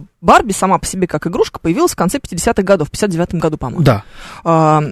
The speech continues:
Speaker 2: И
Speaker 1: с-
Speaker 2: она очень скрепная была.
Speaker 1: Была
Speaker 2: Долгое
Speaker 1: супер
Speaker 2: время.
Speaker 1: скрепная.
Speaker 2: Да.
Speaker 1: Потом, кстати, в восьмидесятые годы она была настолько скрепная, что, э, Кен превратился в её брата.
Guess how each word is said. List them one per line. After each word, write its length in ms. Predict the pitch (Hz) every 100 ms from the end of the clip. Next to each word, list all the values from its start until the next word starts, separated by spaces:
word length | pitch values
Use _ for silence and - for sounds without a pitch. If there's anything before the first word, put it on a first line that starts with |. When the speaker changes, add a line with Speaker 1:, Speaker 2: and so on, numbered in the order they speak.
| -
Speaker 2:
И 80 | 160
Speaker 1:
с- 40 | 165
Speaker 2:
она 220 | 165 220
очень 220 | 190 180
скрепная 460 | - 165 143 110 110
была. 300 | 117 98 - _ _
Speaker 1:
Была 260 | 160 156 143
Speaker 2:
Долгое 360 | 175 196 165 170
Speaker 1:
супер 80 |
Speaker 2:
время. 160 | 160 143
Speaker 1:
скрепная. 360 | 117 147 - 110
Speaker 2:
Да. 340 | 123 123 95 - _ _ -
Speaker 1:
Потом, 380 | - 170 285 349
кстати, 460 | - - 160 - - _ - -
в 120 | 156
восьмидесятые 600 | 175 196 190 269 - 240
годы 220 | 175 143
она 100 | 156
была 160 | 175 190
настолько 400 | 196 254 254 -
скрепная, 520 | - 240 330 240 - - -
что, 400 | - - 196 185 -
э, 300 | 180 175 175
Кен 160 | - 311
превратился 540 | 254 185 - 262 -
в 60 | 170
её 120 | 214
брата. 400 | 185 208 160